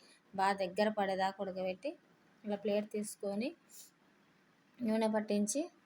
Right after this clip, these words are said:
ప్లేట్లో అంతా ఇప్పుడు మనం చేసిన మిశ్రమాన్ని మొత్తం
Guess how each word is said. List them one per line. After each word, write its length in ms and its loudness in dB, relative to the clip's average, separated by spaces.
ప్లేట్లో 380 4
అంతా 340 4
ఇప్పుడు 280 -4
మనం 240 0
చేసిన 400 0
మిశ్రమాన్ని 580 -2
మొత్తం 360 -6